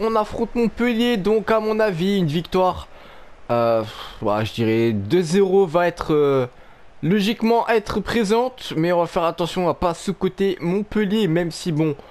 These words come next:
on joue le, le titre comme, euh, comme le P S G. On va faire attention à pas faire de, de bêtes erreurs et vraiment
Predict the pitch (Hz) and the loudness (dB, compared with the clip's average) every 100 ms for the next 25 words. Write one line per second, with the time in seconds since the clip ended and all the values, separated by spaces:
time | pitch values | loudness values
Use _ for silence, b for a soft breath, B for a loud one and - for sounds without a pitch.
0 | B B B B - 123 131 170 214 214 | B B B B -6 -2 0 2 2 2
1 | 180 214 220 - 311 - - - 214 190 | 2 0 0 0 0 0 -6 -2 -2 0
2 | 180 165 151 139 143 - 165 180 - 208 | 0 2 2 0 -4 -4 -2 0 0 -2
3 | 220 143 151 214 226 b b b b b | 0 0 0 0 -4 b b b b b
4 | b b - - 113 131 165 147 147 156 | b b -20 -4 -2 0 0 0 -2 -4
5 | - 175 - 160 180 151 135 135 123 131 | -2 -2 0 -2 -2 -2 0 0 0 0
6 | 147 160 160 151 165 117 104 110 131 135 | 0 0 0 0 0 -2 -2 -2 -2 -2